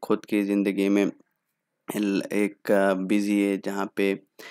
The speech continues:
उसका एक लव इंटरेस्ट है ग्वेन स्टेसी करके, जो माइल्स, अ, धीरे-धीरे अलग-अलग जो स्पाइ-, डिफरेंट स्पाइडर है, पीपल है, उस यूनिवर्स के साथ वो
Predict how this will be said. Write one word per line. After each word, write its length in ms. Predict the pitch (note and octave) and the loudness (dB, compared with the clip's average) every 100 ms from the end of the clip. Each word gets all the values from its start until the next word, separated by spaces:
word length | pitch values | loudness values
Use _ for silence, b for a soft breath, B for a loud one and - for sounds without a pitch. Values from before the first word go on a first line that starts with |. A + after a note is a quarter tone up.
| B - | B -10
उसका 260 | G#2 - | -8 0
एक 140 | G2+ G#2 | 0 4
लव 220 | G2+ G2+ | 4 4
इंटरेस्ट 400 | G2+ - G2 - | 2 0 -4 -2
है 60 | G2 | -6
ग्वेन 320 | - E2+ G2+ | -4 -2 -2
स्टेसी 460 | - G#2 G2 G2 | -4 -4 -2 -4
करके, 460 | G2 G2+ G2 - G2 | -2 -2 -2 -4 -4
जो 520 | F#2 - G2 G2 G2 - B B B - | -4 -2 0 0 -2 -8 B B B -4
माइल्स, 540 | G2+ G#2 G#2 G2+ - | 0 2 0 -4 -2
अ, 280 | G2+ G2+ G2+ | 0 2 0
धीरे-धीरे 720 | - G#2 G2+ G2+ G2+ G2+ G2 | -2 -2 0 2 2 2 2
अलग-अलग 600 | - G2+ G2+ G2+ G2+ G2 | 0 0 2 2 0 0
जो 120 | G2+ | -2
स्पाइ-, 560 | G2 - G2 G2+ F#2+ G#2 | -4 0 2 2 2 0
डिफरेंट 480 | G2 G2+ G2 G#2 G2 | 0 -2 2 0 0
स्पाइडर 520 | - G2+ G2 G#2 G2+ | 0 2 4 2 0
है, 120 | G2+ | -4
पीपल 400 | - G2 - G2+ | -4 -4 -2 0
है, 60 | F#2+ | 0
उस 360 | A#1 - - | -2 -6 -4
यूनिवर्स 580 | G#2+ G2+ G2+ G2+ G2+ G2+ | 0 2 4 4 4 2
के 120 | - | -2
साथ 240 | G2+ G2+ G2+ | -2 0 0
वो 140 | G2 | -2